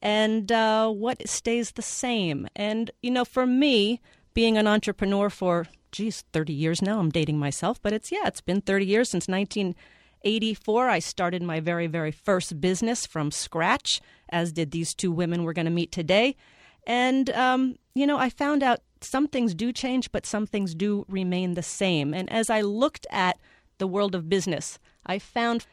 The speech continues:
there's really three main subjects, three main pieces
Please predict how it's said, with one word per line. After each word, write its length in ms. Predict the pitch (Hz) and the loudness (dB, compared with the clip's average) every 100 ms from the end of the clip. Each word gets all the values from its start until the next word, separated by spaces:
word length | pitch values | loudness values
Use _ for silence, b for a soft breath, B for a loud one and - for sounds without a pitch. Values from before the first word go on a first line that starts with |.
| b | b
there's 180 | 247 233 | -6 -2
really 340 | 294 285 262 - _ | 0 2 0 -6 _
three 540 | 240 240 254 262 277 - _ | 0 2 4 4 2 -2 _
main 580 | 196 220 226 233 233 214 _ _ _ | 2 4 4 4 4 0 _ _ _
subjects, 720 | - - 226 190 - - - | -14 -2 0 0 -2 -6 -8
three 320 | - 233 254 269 | -6 -2 2 4
main 300 | 240 233 220 | 6 4 2
pieces 760 | - 226 226 - 165 147 156 | -2 -2 -2 0 0 0 -6